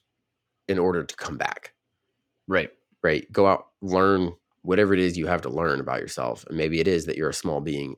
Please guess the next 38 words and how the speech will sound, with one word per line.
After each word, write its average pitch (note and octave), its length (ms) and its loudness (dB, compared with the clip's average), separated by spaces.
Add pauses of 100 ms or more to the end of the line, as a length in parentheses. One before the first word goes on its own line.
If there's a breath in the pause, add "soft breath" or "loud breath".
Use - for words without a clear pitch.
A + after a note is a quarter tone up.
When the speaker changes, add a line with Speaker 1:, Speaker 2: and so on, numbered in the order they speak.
Speaker 1:
in, D2+ 260 -8
in D#2 100 -8
a D2 60 -4
wider C#2 260 -4
world. C2 380 -6 (1800)
Maybe G2+ 300 4
it's - 160 -4
just - 340 -4 (580)
to, G2 140 0
to, E2+ 160 -4 (140)
to - 120 -10
kind F#2+ 140 -2
of D#2 60 -2
rediscover F2 400 0
what E2+ 100 2
it's E2+ 100 -8
like F2+ 140 0
to - 60 -14
be G2 120 0
a F#2 40 2
child. E2+ 360 0
That's - 200 0
how C2 160 0
I D#2+ 120 2
felt - 320 -10
personally - 480 -10
most - 200 -12
of - 60 -20
this - 100 -16
time. - 280 -10 (380 soft breath)
Speaker 2:
Yeah. F#2 160 0
Speaker 1:
Partially B2 240 2
because G2+ 280 4
I G#2 100 2
do F#2 300 0
go E2+ 280 2
on D2+ 440 -4
longer E2 540 0